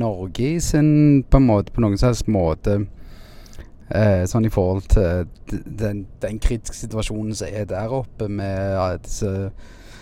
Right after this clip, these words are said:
eh, <laughs> fe-, kaller det feillagre, eller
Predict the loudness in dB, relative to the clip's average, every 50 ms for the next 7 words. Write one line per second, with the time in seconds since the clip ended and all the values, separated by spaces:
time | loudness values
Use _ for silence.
0 | -20 -20 -20 -20 -6 0 2 2 4 4 4 2 2 0 0 2 4 6 8 8
1 | 8 8 6 6 2 -4 -10 -12 -10 -8 -2 0 0 0 2 0 0 0 -2 0
2 | 4 6 6 6 6 4 0 -4 -6 -4 -2 0 2 2 2 0 -2 -2 -2 -2
3 | -2 -2 -2 -2 -2 -2 -4 -4 -6